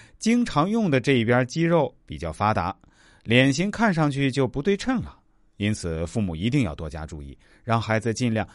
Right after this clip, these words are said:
两边牙齿交替使用，以防止出现大小脸。孩子小的时候颜值高，长大后越长越丑，可能是父母的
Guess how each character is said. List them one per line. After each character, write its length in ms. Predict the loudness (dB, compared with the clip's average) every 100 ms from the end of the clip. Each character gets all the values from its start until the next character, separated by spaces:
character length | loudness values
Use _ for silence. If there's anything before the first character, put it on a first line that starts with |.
| -16
两 400 | -4 0 2 0 0
边 340 | 2 2 2
牙 200 | 2 2
齿 260 | 0 -10 -6
交 200 | -4 -4
替 180 | -6
使 180 | -12 -12
用， 260 | -12 -12 -10
以 160 | -8
防 280 | -6 -2 -2
止 200 | -2 -4
出 160 | -6 -8
现 260 | -6 -8 -10 -4
大 240 | -2 -2
小 220 | -8 -6
脸。 340 | -6 -8 -12 -20 _ _ _ _ _ _
孩 180 | 0 0
子 140 | 0
小 160 | 0 0
的 80 | 0
时 100 | -4
候 160 | -2
颜 180 | 0 -2
值 140 | -4
高， 260 | -2 -2 -2
长 260 | -2 -6 -2
大 240 | 0 0
后 340 | 0 -2 -2
越 140 | -2 -4
长 180 | -6 -6
越 140 | -6
丑， 280 | -6 -14 -20 _ _ -6
可 160 | 0
能 260 | 2 2 0
是 200 | 0 -4
父 200 | -2 -4
母 220 | -2 -4
的 220 | -6 -8